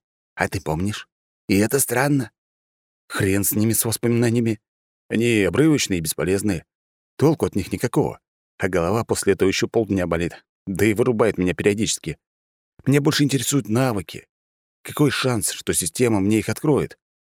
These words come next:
Нобель сочувственно покачал головой. «Боюсь, друг мой, что нулевой». Он даже протянул руку и неловко похлопал меня по плечу.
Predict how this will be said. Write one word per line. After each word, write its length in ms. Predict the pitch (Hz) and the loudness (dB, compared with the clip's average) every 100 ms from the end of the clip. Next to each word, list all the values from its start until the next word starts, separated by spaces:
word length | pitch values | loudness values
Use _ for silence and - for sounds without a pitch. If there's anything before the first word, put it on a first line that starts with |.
| _ _ _ _ - | _ _ _ _ -2
Нобель 400 | 73 85 85 78 | 2 2 2 0
сочувственно 580 | 80 - 82 - 80 | -2 0 -4 -2 -4
покачал 460 | 76 76 78 82 76 | -2 -4 -2 -2 0
головой. 500 | 76 78 73 58 - _ _ _ _ _ _ _ _ _ | 0 0 0 -4 -10 _ _ _ _ _ _ _ _ _
«Боюсь, 680 | - 90 101 120 156 170 151 | -8 -2 2 2 4 4 2
друг 320 | 127 151 151 | 2 2 2
мой, 320 | 113 127 139 127 | 0 0 2 0
что 360 | - 92 131 | -2 0 2
нулевой». 720 | 123 107 95 90 76 80 78 - _ _ _ - | 2 2 2 0 0 -4 -4 -10 _ _ _ -4
Он 180 | 80 82 | -2 0
даже 320 | 82 80 76 - | 0 0 -2 -4
протянул 440 | 80 85 92 85 | -4 -2 0 0
руку 380 | 87 90 90 80 _ _ _ | -2 -2 -4 -4 _ _ _
и 100 | 139 | -2
неловко 420 | 135 123 123 - | 0 2 2 -2
похлопал 460 | - 80 90 78 87 | -4 -2 0 0 0
меня 200 | 80 73 | 0 -2
по 100 | 80 | -4
плечу. 420 | 101 95 - 55 | -6 -4 -6 -6